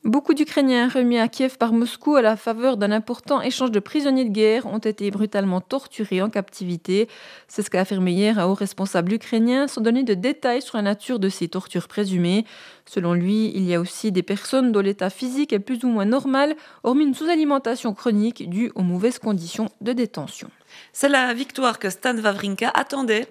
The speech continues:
Speaker 1: Le joueur de tennis vaudois s'est offert le numéro quatre mondial Daniil Medvedev au deuxième tour du tournoi de Metz hier soir en France. Il a dominé le Russe en trois sets, six quatre, six sept, six trois au deuxième tour. C'est la première fois qu'il bat un membre du top dix et qu'il atteint les quarts de finale depuis près de deux ans.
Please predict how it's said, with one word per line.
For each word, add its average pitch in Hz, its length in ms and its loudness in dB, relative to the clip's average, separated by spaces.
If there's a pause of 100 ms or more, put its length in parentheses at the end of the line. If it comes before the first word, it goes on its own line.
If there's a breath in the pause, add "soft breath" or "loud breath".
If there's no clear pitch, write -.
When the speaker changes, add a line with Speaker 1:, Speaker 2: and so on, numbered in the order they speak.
(180)
Speaker 1:
Le 202 120 0
joueur 202 160 2
de 208 40 2
tennis 202 300 0
vaudois 247 380 2
s'est 233 200 -4
offert 240 400 0
le 214 60 0
numéro 214 340 2
quatre 285 300 -4
mondial 262 440 2
Daniil 247 300 2
Medvedev 247 680 2
au 254 60 -4
deuxième 202 320 0
tour 247 140 -2
du 226 80 0
tournoi 196 280 0
de 165 120 -2
Metz 180 380 0
hier 185 120 0
soir 175 220 0
en 151 80 0
France. 214 460 2 (400 loud breath)
Il 185 60 2
a 170 40 4
dominé 170 300 2
le 165 100 2
Russe 180 300 -2
en 160 80 -2
trois 214 240 2
sets, 269 460 0
six - 280 -8
quatre, 285 340 4
six - 200 -4
sept, 233 340 0
six - 300 -6
trois 208 220 4
au - 20 0
deuxième 185 340 0
tour. 254 300 0 (400 loud breath)
C'est - 100 -4
la 269 80 6
première 311 320 0
fois 247 160 4
qu'il 254 220 -4
bat 226 160 4
un 214 40 2
membre 226 360 2
du 190 160 -2
top 247 160 2
dix 202 300 0
et 226 60 -2
qu'il 202 160 0
atteint 180 240 2
les 160 120 0
quarts 202 180 0
de 190 80 2
finale 180 420 2
depuis 180 380 -2
près - 220 -6
de 156 100 -2
deux 175 320 0
ans. 185 200 4